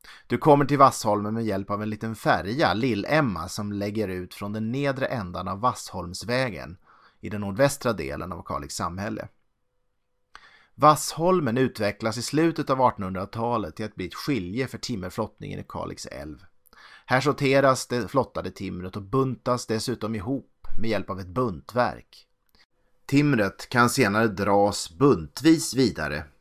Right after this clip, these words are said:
Först till älvmynningen, där det ibland buntas ihop till ännu större paket och dras i långa timmersläp till olika sågverk längs Norrlandskusten.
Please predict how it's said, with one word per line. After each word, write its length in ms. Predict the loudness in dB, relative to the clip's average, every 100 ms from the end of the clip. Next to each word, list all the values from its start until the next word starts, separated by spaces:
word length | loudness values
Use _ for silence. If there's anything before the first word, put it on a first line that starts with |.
| _ -20 -20 -10
Först 240 | 2 2 8
till 80 |
älvmynningen, 720 | 8 8 4 2 2 2 2
där 140 | 2 2
det 60 |
ibland 420 | 2 2 2 2 0
buntas 440 | -2 0 -4 -2
ihop 240 | -2 -2
till 100 | 0
ännu 200 | 0 0
större 340 | -2 -2 -2 -4
paket 680 | -8 -8 -8 -10 -12 -20 -20 -20 -14
och 120 | -6 2
dras 440 | 4 4 2 -4
i 120 | -2
långa 440 | 4 4 4 0 -4
timmersläp 840 | -2 -2 -2 -6 -2 0 0 -4
till 100 | -2
olika 300 | -2 0 -4
sågverk 600 | -2 -2 -2 -4 -8 -8
längs 200 | -12 -10
Norrlandskusten. 1080 | -8 -8 -8 -12 -12 -4 -2 -2 -6 -14 -16